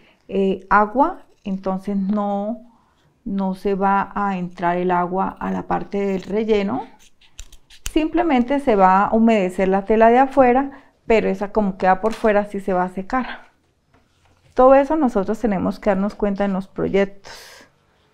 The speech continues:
Bueno, aquí seguimos cortando. Amigos y amigas, niños y niñas, recuerden que ustedes pueden enviar los mensajes que quieran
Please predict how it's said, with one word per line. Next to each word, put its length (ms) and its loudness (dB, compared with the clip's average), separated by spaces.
Bueno, 280 -10
aquí 460 -4
seguimos 520 -4
cortando. 760 0
Amigos 400 6
y 40 6
amigas, 400 2
niños 440 4
y 60 -2
niñas, 300 0
recuerden 440 -2
que 120 -2
ustedes 400 -2
pueden 340 4
enviar 320 2
los 260 0
mensajes 720 0
que 200 -4
quieran 400 0